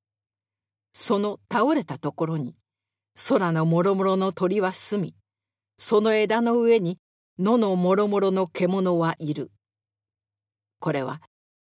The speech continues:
水のほとりのすべての木が、その高さのために誇ることなく、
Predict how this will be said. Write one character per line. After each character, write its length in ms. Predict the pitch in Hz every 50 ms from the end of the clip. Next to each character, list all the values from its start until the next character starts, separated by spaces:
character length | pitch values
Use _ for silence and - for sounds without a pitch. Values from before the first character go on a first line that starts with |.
| _ _ -
水 320 | 180 190 190 170 196 190
の 140 | 185 190 185
ほ 160 | - 180 175
と 140 | - 202 190
り 120 | 190 180
の 140 | 185 185 185
す 200 | - - - 240
べ 140 | 208 202 165
て 120 | - 180
の 160 | 160 160 165
木 220 | 165 - - 202 185
が、 180 | 151 135 - - _ _ _ _ _ _ _ _ -
そ 240 | - - - 220
の 160 | 165 226 226 233
高 320 | - - 254 262 - -
さ 160 | - - 208
の 160 | 175 180 185
た 160 | 175 - 185 190
め 120 | 208 202
に 120 | 175 170
誇 340 | 165 156 185 175 - 285 214
る 60 | 233
こ 160 | 170 - 160 156
と 140 | - 147
な 140 | 147 147 160
く、 200 | 160 - - -